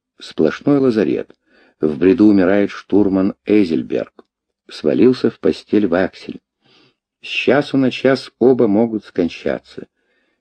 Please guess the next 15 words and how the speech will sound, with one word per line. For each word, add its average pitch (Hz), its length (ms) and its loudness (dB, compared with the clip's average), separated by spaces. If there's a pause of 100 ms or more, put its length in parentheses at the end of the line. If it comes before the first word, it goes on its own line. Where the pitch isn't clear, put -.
Кто - 240 0
покрепче, 151 800 2 (260)
поудали, 87 760 0 (360)
спешно - 640 -2
свозили 104 720 -2 (160)
в - 80 -14
шлюпках - 760 0 (300)
на 95 160 2
берег 90 440 2
необходимые 104 840 0 (280)
спасительные 110 760 -2
грузы. 67 540 -4 (560)
С - 120 -20
поворотным 82 520 0
рейсом 104 480 0